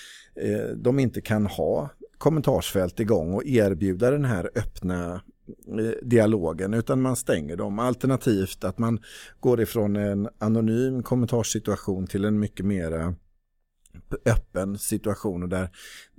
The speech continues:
eh, sannolikheten att man kan hitta vem det är som har sagt någonting ökar. Eller att man kort och gott väljer att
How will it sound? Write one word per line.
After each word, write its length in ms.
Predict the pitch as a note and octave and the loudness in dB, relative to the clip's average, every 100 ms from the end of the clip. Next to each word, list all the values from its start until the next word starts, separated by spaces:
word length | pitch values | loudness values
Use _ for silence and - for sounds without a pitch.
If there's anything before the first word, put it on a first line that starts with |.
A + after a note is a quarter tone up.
| - | -2
eh, 580 | F#2 E2+ E2 D#2+ D#2 | 0 0 0 -2 -4
sannolikheten 800 | - C3+ A2+ F#2+ F#2+ G2+ F#2 G2 | -2 2 2 0 -2 -4 -4 -4
att 180 | F#2+ - | -4 -4
man 220 | G2 F#2+ | -4 -4
kan 160 | G2 F#2+ | -4 -4
hitta 560 | A2 A#2 A#2 _ E2+ | -2 -2 -4 _ -4
vem 220 | F#2 A2+ A2 | 2 4 4
det 120 | G2 | 2
är 80 | E2 | 0
som 180 | G2+ | -2
har 60 | F#2+ | -2
sagt 340 | - - - | -2 -4 -6
någonting 360 | F#2+ F2 F2+ F2+ | -6 -6 -6 -6
ökar. 420 | F#2+ - - F#2+ | -6 -8 -8 -6
Eller 280 | - G#2+ A#2 | -4 -2 2
att 140 | B2 - | 0 2
man 200 | A#2+ A2+ - - - _ _ _ _ | 0 -2 -6 -20 -20 _ _ _ _
kort 260 | - - C#3 | 2 2 2
och 60 | |
gott 280 | A#2 G2+ - | 0 0 0
väljer 440 | C#3 A2 G#2+ A2 | 0 2 2 2
att 60 | A2 | 2